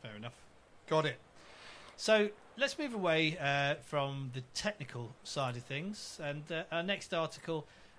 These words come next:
is more on, on the business side of things, um, about cloud spending. Um, so we've got this article on SiliconANGLE, um, about, uh, s-, how spending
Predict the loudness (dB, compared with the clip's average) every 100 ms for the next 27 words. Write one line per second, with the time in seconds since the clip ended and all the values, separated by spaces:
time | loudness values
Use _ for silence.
0 | -10 -8 -2 4 6 6 4 0 -4 0
1 | 0 0 -4 0 0 0 -2 -2 -4 -8
2 | -10 -4 2 2 2 -4 -8 -12 -10 -2
3 | 0 -2 -8 -14 -12 -8 -2 0 0 -2
4 | -4 -4 -4 -8 -12 -20 -12 -8 -6 -6
5 | -6 -6 -4 -4 -4 -4 -4 -4 -6 -4
6 | -4 -4 -4 -6 -6 -6 -8 -6 -6 -6
7 | -8 -20 -20 -20 -8 -2 0 -2 -4 -2
8 | 0 0 -4 -12 -10 -10 -6 -8 -8 -10
9 | -4 -2 -4 -2 -2 0 -4 -6